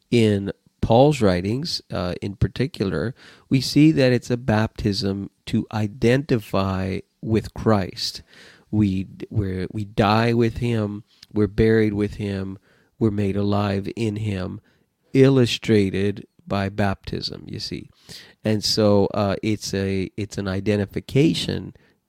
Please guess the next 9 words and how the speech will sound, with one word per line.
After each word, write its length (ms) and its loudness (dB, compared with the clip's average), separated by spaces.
with 360 0
Jesus 640 0
when 160 -2
we 140 0
are 80 -2
baptized. 680 -4
But 280 2
these 260 4
people 580 4